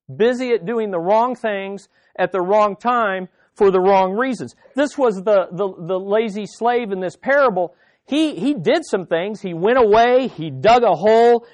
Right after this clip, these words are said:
He buried his talent, which belonged to the Lord. So that's activity, but he was doing the wrong things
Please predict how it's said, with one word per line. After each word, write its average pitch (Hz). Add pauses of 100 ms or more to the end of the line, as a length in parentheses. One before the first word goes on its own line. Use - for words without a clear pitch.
He 175
buried 226
his 214
talent, 220
which 175
belonged 175
to 233
the 202
Lord. 208 (180)
So 269
that's 302
activity, 226 (200)
but 247
he 247
was 220
doing 247
the 196
wrong 269
things 247